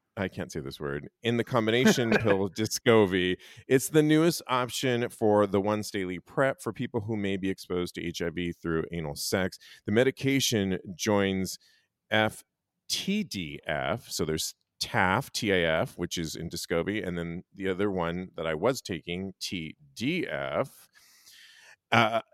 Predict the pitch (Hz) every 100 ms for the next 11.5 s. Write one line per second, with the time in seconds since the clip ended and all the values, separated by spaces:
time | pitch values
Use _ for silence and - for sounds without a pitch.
0 | - 110 117 107 101 104 147 98 73 80
1 | 92 101 92 101 117 - 123 90 92 113
2 | 98 95 - 82 - 92 - - 85 78
3 | 78 76 73 - 80 127 143 135 127 127
4 | _ _ - 101 - 90 90 - _ _
5 | _ 92 82 - 92 - 85 82 92 110
6 | 104 104 98 - - - 110 - 95 -
7 | - 170 143 90 87 117 - 113 101 110
8 | 104 98 95 113 143 131 90 92 - -
9 | 139 143 131 98 117 95 - 87 95 104
10 | 120 107 95 92 92 - 95 82 78 107
11 | 120 104 85 85 85